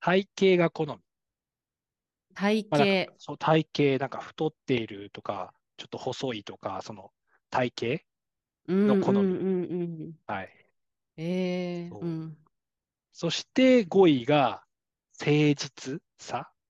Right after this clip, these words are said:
Speaker 2: あ。
Speaker 1: 誠実さ。
Speaker 2: うん。
Speaker 1: はい。まあ、真面目な人
Speaker 2: う、うんうんうん。
Speaker 1: かどうかってことですね。
Speaker 2: 浮気をしない、
Speaker 1: 浮気をしないか。
Speaker 2: 浮気をしないとか、うん、
Speaker 1: うん。
Speaker 2: 一途に
Speaker 1: はい。
Speaker 2: 愛してくれるかどうか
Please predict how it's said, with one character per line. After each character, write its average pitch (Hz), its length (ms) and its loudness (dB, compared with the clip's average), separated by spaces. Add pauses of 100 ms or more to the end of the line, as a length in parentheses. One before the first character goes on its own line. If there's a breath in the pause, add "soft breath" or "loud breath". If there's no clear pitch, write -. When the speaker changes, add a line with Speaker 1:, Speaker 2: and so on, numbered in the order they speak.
(560)
Speaker 2:
あ。 - 60 -14
Speaker 1:
誠 143 160 -4 (180)
実 - 300 -8
さ。 - 200 -10 (1120)
Speaker 2:
う 170 140 0
ん。 180 40 4
Speaker 1:
は 185 140 4
い。 180 40 4
ま 147 340 -2
あ、 107 40 0
真 120 300 -4
面 127 200 -2
目 170 60 -4 (680)
な 117 120 -6
人 - 220 -8
Speaker 2:
う、 - 40 -2
う - 20 2
ん 185 160 2
う 165 100 0
ん 170 120 2
う 165 220 -2
ん。 - 20 -4
Speaker 1:
か 113 100 -2
ど 104 140 -8
う - 40 -14
か - 120 -6
っ - 20 -6
て - 80 -6
こ - 20 0
と 202 80 2
で 196 80 2
す - 0 -
ね。 196 60 -4
Speaker 2:
浮 - 40 -18
気 202 120 0
を 185 100 2
し 160 180 -2
な 190 220 2
い、 156 240 -6 (340)
Speaker 1:
浮 175 220 -2
気 180 160 -4
を - 20 -2
し 175 160 -4
な 185 200 2
い 170 100 0
か。 151 100 -8
Speaker 2:
浮 - 40 -10
気 - 20 -14
を - 0 -
し 143 160 -8
な 135 80 -10
い - 0 -
と - 40 -14
か、 - 40 -
う 156 100 -4
ん、 - 20 0 (100)
Speaker 1:
う - 20 -4
ん。 - 100 -12
Speaker 2:
一 214 300 0
途 185 140 0
に 156 300 0 (880)
Speaker 1:
は 180 100 0
い。 196 60 4
Speaker 2:
愛 185 40 0
し - 80 -6
て 175 140 -2
く 180 140 -4
れ 185 100 2
る 180 120 2
か 160 160 -2
ど 165 180 -2
う 151 60 -8
か 120 300 -8